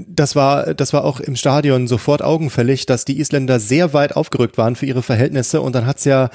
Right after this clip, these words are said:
mit ganz wenigen Ballberührungen, äh, waren die Nigerianer ja ganz vorne und dann waren nur noch zwei Isländer hinten.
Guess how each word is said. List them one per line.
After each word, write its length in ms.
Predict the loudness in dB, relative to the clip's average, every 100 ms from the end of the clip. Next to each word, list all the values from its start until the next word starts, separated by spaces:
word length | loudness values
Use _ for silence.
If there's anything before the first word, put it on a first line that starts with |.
| -10 -10 -2
mit 200 | -2 0
ganz 280 | -2 0 -2
wenigen 520 | 0 0 -2 -2 -2
Ballberührungen, 800 | 0 0 0 0 2 0 -2 0
äh, 280 | 0 2 2
waren 220 | 2 0
die 100 | -2
Nigerianer 540 | -2 2 2 2 2
ja 120 | 2
ganz 200 | 2 -2 0
vorne 240 | 0 0
und 100 | 0
dann 80 | 0
waren 100 | 0
nur 60 | 0
noch 60 | -2
zwei 260 | -2 -2
Isländer 460 | 0 -2 0 2 2
hinten. 440 | 0 -2 -2 -6